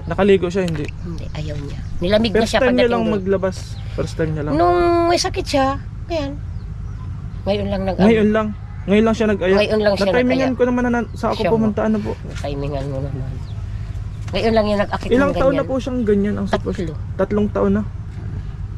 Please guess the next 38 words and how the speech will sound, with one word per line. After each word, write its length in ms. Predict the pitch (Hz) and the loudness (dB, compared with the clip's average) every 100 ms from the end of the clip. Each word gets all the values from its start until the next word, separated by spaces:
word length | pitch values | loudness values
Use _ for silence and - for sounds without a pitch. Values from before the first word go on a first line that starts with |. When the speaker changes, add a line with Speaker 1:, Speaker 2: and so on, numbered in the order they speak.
| - - - - | -8 -8 -8 -8
Speaker 2:
Tatlong 240 | 233 196 175 | -4 -2 -2
Speaker 1:
Hindi 140 | 175 | -2
Speaker 2:
taon 80 | 170 | -2
na 60 | 165 | -2
Speaker 1:
niya 80 | 156 | -4
Speaker 2:
yan. 140 | 160 | -4
Speaker 1:
kaya. 160 | 156 147 - - - - - - - - - - | -4 -6 -6 -8 -8 -8 -8 -8 -8 -8 -8 -4
Kasi 240 | - 214 214 214 214 208 | -2 4 6 6 6 4
sinend 260 | 214 214 196 | 4 2 2
lang 160 | 202 | 2
din 100 | 202 | 2
po 140 | 196 196 | 2 0
sa 100 | 190 | 2
akin 160 | 196 | 2
yung 120 | 190 180 | 0 -2
picture, 320 | - 170 165 | -2 -2 0
tapos 240 | 180 180 | -2 -2
na 80 | - | -2
makita 400 | 165 170 160 160 | -4 -2 -2 -2
ko, 120 | 156 151 | -2 -2
sabi 240 | 156 156 | -2 -2
ko, 320 | 165 160 143 143 | -2 -2 -2 -4
"Ito, 240 | 147 170 | -4 -2
gusto 240 | 160 151 - | -2 -4 -4
ko 80 | 156 | -4
tong 180 | 151 | -4
puntahan 460 | 143 139 - 143 139 | -2 -4 -4 -4 -2
kasi 340 | 135 139 139 131 - - - - | -4 -4 -4 -4 -6 -6 -6 -4
ito 160 | 143 - | -6 -2
talaga 240 | 147 147 | 0 2
yung 140 | 147 143 | 0 0
kailangan 420 | 143 139 135 135 | 0 0 -2 -4
ng 140 | 135 | -4
tulong." 400 | 139 131 131 139 135 - - - - - - - - | -2 -2 -2 -6 -6 -8 -8 -8 -8 -10 -10 -10 -2
Kent 260 | 170 170 170 151 | 2 2 0 -2
James. 640 | 147 180 175 156 - - - | 2 2 2 -4 -8 -8 -8
Speaker 2:
Oo, 220 | 156 147 | -6 -6
Elnar. 420 | 147 147 139 135 | -6 -6 -6 -6